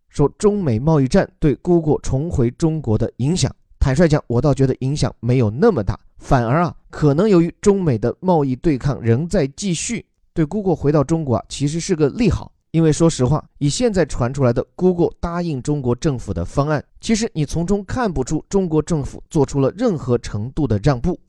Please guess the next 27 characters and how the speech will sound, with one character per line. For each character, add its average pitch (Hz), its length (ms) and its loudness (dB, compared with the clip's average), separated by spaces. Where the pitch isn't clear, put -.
反 - 180 0
倒 208 100 0
是 196 120 -2
Google 214 400 -2
全 147 260 2
面 196 180 0
地 139 120 0
贯 180 340 2
彻 131 180 0
了 107 120 -2
中 170 240 0
国 139 220 2
方 147 240 -2
面 127 160 -2
的 104 140 -2
要 165 160 4
求， - 200 -4
不 131 100 -4
管 117 140 0
是 123 80 -2
服 107 180 -4
务 156 60 2
器 175 240 -2
设 131 180 -4
在 117 120 0
国 139 180 -2
内， 196 160 -2